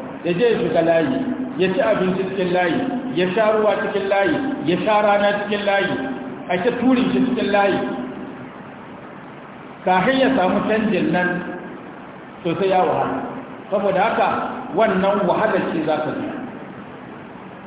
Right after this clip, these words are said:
Amma ba wai don za a baka canji, in banki ka zo, ba su cewa a yi ƙari. In dai ba azzalumai ba ne.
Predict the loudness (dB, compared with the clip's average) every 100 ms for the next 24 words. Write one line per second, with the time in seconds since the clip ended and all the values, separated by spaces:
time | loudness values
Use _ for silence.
0 | -16 -16 -16 -16 -16 -8 0 4 6 6
1 | 6 6 6 4 4 2 2 4 4 4
2 | 2 4 4 2 0 0 0 0 -2 -4
3 | -8 -12 -14 -14 -16 -16 -16 -12 -2 2
4 | 4 4 4 4 4 2 4 2 2 -2
5 | -6 -8 -10 -12 -2 2 4 2 2 2
6 | 2 2 0 0 0 0 -4 -8 -10 -12
7 | -14 -14 -14 -16 -16 -16 -16 -16 -16 -16
8 | -16 -16 -16 -10 -4 0 2 2 2 2
9 | 2 2 2 2 0 0